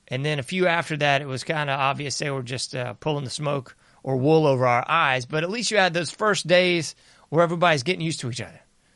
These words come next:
A little bit of turmoil. Hey, you put your socks over here. Hey, hey, I don't like these socks over here.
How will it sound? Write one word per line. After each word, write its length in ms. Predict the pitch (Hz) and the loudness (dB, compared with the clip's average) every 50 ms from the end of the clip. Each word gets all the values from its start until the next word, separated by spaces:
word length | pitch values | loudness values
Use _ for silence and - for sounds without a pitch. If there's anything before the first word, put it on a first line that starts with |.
| _ _ | _ _
A 40 | 151 | -2
little 120 | 175 196 | 0 2
bit 140 | 190 196 160 | 2 2 -2
of 60 | 131 | -2
turmoil. 540 | - - 190 190 175 160 143 117 101 95 92 - | 0 2 4 4 4 2 0 -6 -6 -8 -10 -4
Hey, 200 | 196 214 202 180 | -2 0 0 0
you 120 | 151 139 | 0 -2
put 220 | 120 175 180 - - | -4 -4 -4 -4 -4
your 80 | 139 | -6
socks 320 | - - 196 180 170 135 175 | -4 -2 0 0 0 0 -2
over 140 | 175 143 147 | -6 -4 -2
here. 140 | 139 135 | -2 0
Hey, 240 | 143 151 156 156 151 | 0 2 2 2 2
hey, 160 | 147 156 147 | 2 2 2
I 60 | 147 160 | 0 0
don't 120 | 170 165 | 0 0
like 160 | 175 185 - | -2 -4 -4
these 160 | 151 135 120 | -6 -8 -6
socks 280 | - 147 120 107 _ - | -6 -8 -8 -8 _ -14
over 120 | 120 95 | -16 -16
here. 100 | 85 - | -18 -20